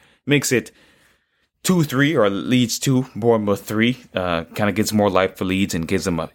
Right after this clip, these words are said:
more of incentive to go on, really, you know, put the sword to, to, to Bournemouth. There's another thirty minutes left. You can see Jesse Marsch was completely revitalized by that goal that Greenwood scored, and rightfully so. It was a quality way to get back into a game. There's, there's many ways to score goals that are,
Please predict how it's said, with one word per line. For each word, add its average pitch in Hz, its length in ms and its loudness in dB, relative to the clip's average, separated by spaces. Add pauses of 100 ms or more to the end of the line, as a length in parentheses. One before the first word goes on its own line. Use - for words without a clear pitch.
(140)
more 117 200 4
of 101 80 0
incentive 98 380 -2
to 90 80 -2
go 95 240 0
on, 87 220 0
really, 98 440 0 (140)
you 101 80 0
know, 78 160 -6 (120)
put - 200 -2
the - 80 -6
sword 110 360 0
to, 90 180 0
to, 90 260 -4
to 95 140 -4
Bournemouth. 101 340 0
There's 92 100 0
another 95 280 2
thirty 113 340 0
minutes 104 300 0
left. 101 200 2
You 92 60 -6
can 92 140 -10
see 131 180 0
Jesse 117 300 2
Marsch 101 260 -2
was 82 140 -8
completely 117 600 -2
revitalized 90 720 0
by 80 120 -2
that 80 200 -2
goal 92 220 -2
that 82 100 -4
Greenwood 85 300 -6
scored, 85 200 -6
and 80 160 -6
rightfully 107 380 -2
so. 82 240 -2
It 87 40 -4
was 95 120 -2
a 95 80 2
quality 127 540 0
way 98 200 0
to 90 120 -6
get 80 160 -4
back 80 180 -4
into 80 180 -12
a 78 40 -8
game. 80 220 -4
There's, 92 180 -6
there's 123 180 0
many 170 220 0
ways 165 160 0
to - 60 -2
score 110 220 0
goals 95 300 -2
that 90 160 0
are, 82 160 -4